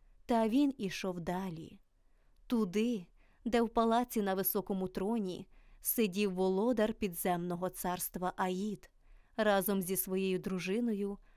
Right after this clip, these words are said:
Персефоною. Безсмертне подружжя теж зачудовано слухало спів про юну німфу Еврідіку, про те, як палко кохав її Орфей і як рано втратив назавжди.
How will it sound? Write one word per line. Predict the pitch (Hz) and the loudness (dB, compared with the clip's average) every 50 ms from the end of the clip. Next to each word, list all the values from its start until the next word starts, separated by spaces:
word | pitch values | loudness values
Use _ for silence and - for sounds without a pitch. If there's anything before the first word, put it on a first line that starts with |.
| - - - | -20 -8 -4
Персефоною. | - 190 185 - - - 196 180 - - 185 170 170 165 160 156 156 156 143 127 - 170 - - - _ _ - - - - - - - - - - - - - _ _ - - - - | -2 0 0 0 -2 -2 -4 -6 -6 -6 -6 -4 -4 -4 -6 -6 -8 -8 -10 -12 -14 -18 -20 -20 -20 _ _ -20 -20 -20 -20 -20 -20 -20 -20 -20 -20 -20 -20 -20 _ _ -20 -20 -12 -6
Безсмертне | 214 190 214 202 202 - - - 214 208 208 208 - - 214 208 | -2 0 2 2 2 0 -2 0 0 0 0 0 0 0 -2 -2
подружжя | 202 - 214 214 180 208 226 254 277 240 196 185 208 214 214 214 220 - - - - - - - _ | 0 0 -2 -2 -2 -2 -2 -2 -2 -2 -2 -4 -4 -4 -4 -4 -6 -10 -12 -20 -20 -20 -20 -4 _
теж | - 294 285 262 214 | 2 4 4 4 2
зачудовано | 175 175 170 190 185 - - 220 185 190 214 262 262 254 233 220 220 220 | 0 -2 -2 -2 -2 0 -2 -2 0 0 0 2 2 2 2 2 2 0
слухало | - - - 196 190 190 190 - 180 180 180 180 | 0 -2 -2 -2 -4 -4 -2 -2 -2 -2 -2 -2
спів | 175 - - - 202 196 202 180 | -2 -4 -6 -6 -6 -6 -6 -6
про | - - 196 190 | -4 -2 0 0
юну | 190 185 196 220 247 254 247 233 233 | 0 0 0 2 2 2 4 4 2
німфу | 214 190 180 180 175 170 165 - - 185 - | 2 2 0 -2 -2 -4 -4 -4 -6 -4 -2
Еврідіку, | 202 196 185 196 202 190 180 196 220 226 208 - - 165 135 110 - 180 - _ _ _ - - - - _ - - | -2 -2 -2 -2 -4 -6 -6 -6 -6 -6 -8 -8 -10 -12 -12 -12 -14 -16 -20 _ _ _ -20 -20 -20 -20 _ -20 -8
про | - 285 277 254 | -2 0 2 2
те, | 247 262 254 240 | 2 2 2 2
як | 233 226 233 - | 2 0 -2 -4
палко | - - 226 226 226 220 - - 190 | -4 -2 0 0 0 0 -2 -4 -4
кохав | - - 180 - - 190 180 175 | -2 -2 -4 -2 -2 -4 -4 -4
її | 185 180 180 185 190 | -4 -4 -4 -4 -4
Орфей | - - 185 180 156 - - 196 202 226 233 220 214 - - - - - - _ - | -2 -2 -4 -4 -4 -6 -6 -4 -4 -4 -4 -6 -8 -10 -14 -20 -20 -20 -20 _ -4
і | 233 226 214 190 | -2 -2 0 0
як | 202 214 240 262 254 - - | 0 -2 -2 -2 -4 -4 -4
рано | 214 196 180 180 180 175 170 | -2 0 0 0 0 -4 -6
втратив | - - 190 185 170 170 160 - 185 175 | -6 -6 -4 -4 -2 -4 -4 -4 -4 -4
назавжди. | 180 175 180 170 - 208 196 202 190 170 151 - - 160 147 143 | -4 -4 -4 -4 -2 -4 -4 -4 -6 -10 -12 -12 -12 -12 -12 -12